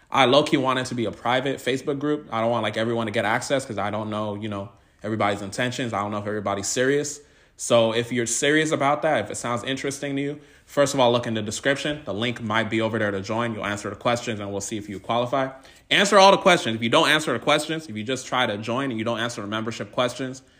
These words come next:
we're not gonna accept you, right? So, um, if you, if you don't see it over there in the description, just go ahead and D M me personally, Facebook. D M my personal page at Michael Benjamin, the word Facebook, or D M our business page,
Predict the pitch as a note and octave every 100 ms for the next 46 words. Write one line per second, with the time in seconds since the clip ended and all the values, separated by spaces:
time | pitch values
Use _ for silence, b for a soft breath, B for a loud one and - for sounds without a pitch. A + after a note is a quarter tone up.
0 | b - G#2+ A2 A2 G2+ - G2+ - B2
1 | G2+ A2 A2 - _ _ _ _ _ _
2 | _ _ _ b b - - C#3+ C3 A#2+
3 | A#2 A2+ G2+ G2+ A#2+ _ A#2+ A#2 C3 A#2
4 | - B2+ C#3+ D3 C#3+ D3 C#3 C3+ C#3 D3
5 | B2+ A2+ A2+ - D3 D3+ D3+ - B B
6 | C#3 A#2 B2 A#2+ A#2 G#2+ A#2 A#2 A2 A2+
7 | A2+ A2+ A2+ - - A#2+ A2 A2+ G#2+ G#2+
8 | B2 B2 B2+ B2 B2+ C3 D#3 D#3+ B2+ A#2
9 | G#2+ - C#3 D3 C#3 D3 D#3 D3+ - A#2+
10 | G#2 A2+ A#2 A#2 A2 B2 C3+ C#3 C#3+ B
11 | B G2+ A2+ A2+ A#2 C3 C#3 E3 - A2
12 | A2+ A#2 A#2+ A#2 A2+ A2+ - A2 G#2+ G#2+
13 | G#2+ G2+ G2+ G#2 - b b b - C3+
14 | B2 A2 A2 G2+ G2 -